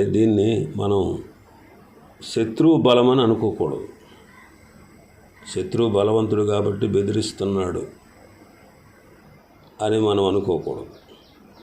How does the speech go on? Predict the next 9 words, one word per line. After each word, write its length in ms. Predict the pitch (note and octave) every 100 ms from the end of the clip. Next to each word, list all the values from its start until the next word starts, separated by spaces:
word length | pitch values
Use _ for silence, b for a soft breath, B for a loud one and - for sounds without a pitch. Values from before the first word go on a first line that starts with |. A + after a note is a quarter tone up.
| - _ - - - - -
మరి 160 | G#2 G#2 G#2+
ఏమనగలి? 500 | C3+ C3+ B2 A#2 A#2 C3 - - - - - - - - - - - - - _ - - - - - - -
తన 180 | A#2+ A#2+ A#2+
ప్రజల 320 | B2+ B2 E3+ D#3+
యొక్క 200 | D3 D#3+ D#3 -
పాప 420 | A2 B2 C3+ D3+ C#3+
ఫలితము, 580 | G2+ A2+ A#2 G2+ G2 F#2+ D2+ - - - - - _ _ - - - _ _ - _ - - -
వారి 220 | A2 A#2+ C3
యొక్క 220 | A#2+